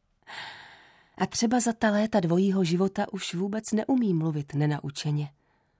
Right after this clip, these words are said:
Prostě zapomněl, jak se to dělá, říkat, co si myslíte, a nemít v duchu dopředu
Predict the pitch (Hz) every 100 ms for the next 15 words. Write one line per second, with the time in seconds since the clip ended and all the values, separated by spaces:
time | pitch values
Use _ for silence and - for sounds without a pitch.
0 | _ - 202 - 214 262 214 226 220 220
1 | - 226 240 262 247 170 - _ - 160
2 | 170 - 165 - 156 170 160 147 160 165
3 | - 175 _ - - 160 170 147 139 170
4 | - 160 156 151 - 165